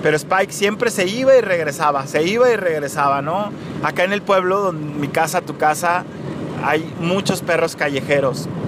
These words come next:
muchos perritos, perritas callejeros. Entonces, no, no es nada raro. Yo ya tengo dos perros adoptados ahí en la calle que llegan y de repente les damos croqueta, les damos agua,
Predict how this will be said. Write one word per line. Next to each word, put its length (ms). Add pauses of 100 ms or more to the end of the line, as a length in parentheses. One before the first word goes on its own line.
(140)
muchos 280
perritos, 540
perritas 500
callejeros. 500 (640)
Entonces, 580 (100)
no, 280
no 120
es 80
nada 240
raro. 300
Yo 160
ya 100
tengo 600 (500)
dos 200
perros 360
adoptados 760
ahí 440
en 100
la 120
calle 400
que 160
llegan 400
y 40
de 60
repente 380
les 120
damos 260
croqueta, 480
les 140
damos 260
agua, 420